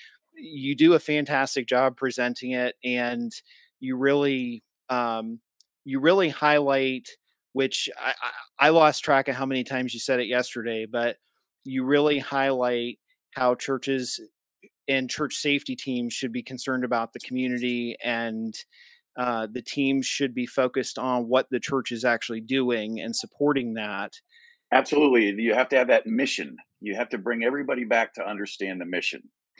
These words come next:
Speaker 2: And I think what you're talking about is when I kept saying, you need to demonstrate the love and the care and the concern for your
Speaker 1: Yep.
Speaker 2: congregation. And, and kind of all the decisions that you, you make around that, uh, should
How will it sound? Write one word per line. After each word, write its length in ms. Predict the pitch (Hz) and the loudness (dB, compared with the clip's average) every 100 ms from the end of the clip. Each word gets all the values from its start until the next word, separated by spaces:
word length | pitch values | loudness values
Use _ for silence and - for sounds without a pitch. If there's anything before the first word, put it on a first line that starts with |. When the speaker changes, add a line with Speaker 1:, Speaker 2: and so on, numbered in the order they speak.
| - - _ - | -20 -20 _ -4
Speaker 2:
And 140 | 95 | 0
I 60 | 98 | 4
think 240 | 135 135 | 4 4
what 120 | 123 | 4
you're 220 | 107 107 | 4 0
talking 300 | 104 143 135 | 4 4 4
about 400 | 104 98 98 98 | 2 2 2 2
is 180 | 95 98 | -4 -8
when 140 | - 101 | -8 -6
I 80 | 98 | -2
kept 240 | 107 - | -2 -2
saying, 380 | - 117 110 104 _ - _ | -2 -2 -2 -6 _ -20 _
you 120 | 110 113 | -6 -2
need 160 | 120 | 0
to 80 | 107 | -2
demonstrate 640 | 101 127 135 - 127 123 | 0 0 0 -2 0 0
the 80 | 107 | 0
love 340 | 104 113 123 113 | 2 4 4 2
and 100 | 101 | -8
the 60 | |
care 300 | 95 117 117 | -6 -2 -2
and 80 | 113 | -2
the 40 | |
concern 640 | 95 90 - 143 127 95 95 - | -8 -10 -6 -4 -4 -6 -8 -6
for 360 | 104 101 101 104 | -2 0 0 -4
your 260 | 101 95 92 | -6 -6 -6
Speaker 1:
Yep. 120 | - 117 | 0 0
Speaker 2:
congregation. 680 | 131 87 107 101 80 71 - _ - _ - | 0 0 0 0 -6 -12 -16 _ -20 _ -8
And, 460 | 104 107 104 104 101 | -4 -2 -2 -4 -6
and 160 | 104 | -8
kind 260 | - 143 147 | 0 2 4
of 220 | 120 101 - - | 2 0 -14 2
all 180 | 110 120 | 6 6
the 80 | 113 | 4
decisions 560 | 98 - 135 113 107 98 | -6 -4 -2 -2 -6 -10
that 180 | 95 | -10
you, 340 | 104 110 107 90 _ _ - | -8 -6 -8 -10 _ _ -8
you 120 | 110 | -2
make 200 | 113 110 | 0 0
around 320 | 98 120 131 | 0 0 0
that, 280 | 104 90 90 - - | 0 -2 -4 -10 -8
uh, 360 | 85 87 85 80 95 - - | -6 -4 -4 -6 -10 -14 -12
should 400 | 92 - 131 104 | -6 0 2 0